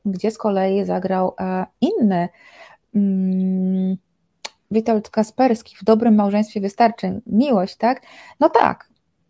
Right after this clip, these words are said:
w sumie, w sumie po-, w tym słowie powinno, w tym uczuciu powinno zawierać wszystko to, co,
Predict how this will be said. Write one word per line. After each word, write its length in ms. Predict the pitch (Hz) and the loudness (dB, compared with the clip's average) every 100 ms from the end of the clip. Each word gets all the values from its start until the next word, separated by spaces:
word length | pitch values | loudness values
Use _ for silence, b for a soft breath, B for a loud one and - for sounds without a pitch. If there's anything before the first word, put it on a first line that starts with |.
| _ | _
w 40 | |
sumie, 420 | - 240 233 233 233 B B B B B _ _ | -6 0 4 4 2 B B B B B _ _
w 60 | |
sumie 200 | - 233 | -2 -2
po-, 120 | 226 220 | -2 -6
w 300 | - - - | -12 -20 -6
tym 180 | 220 220 | -2 -2
słowie 260 | 220 220 | 0 0
powinno, 600 | 220 208 208 202 202 202 - | 0 0 0 0 0 -4 -8
w 40 | 208 | -6
tym 180 | 214 208 | -4 -2
uczuciu 300 | 214 220 220 | -4 -8 -4
powinno 320 | 208 202 202 | -2 0 0
zawierać 400 | 202 196 196 196 | 0 0 0 -2
wszystko 280 | - - 214 | -12 -8 -6
to, 120 | 196 | -4
co, 200 | 190 | -4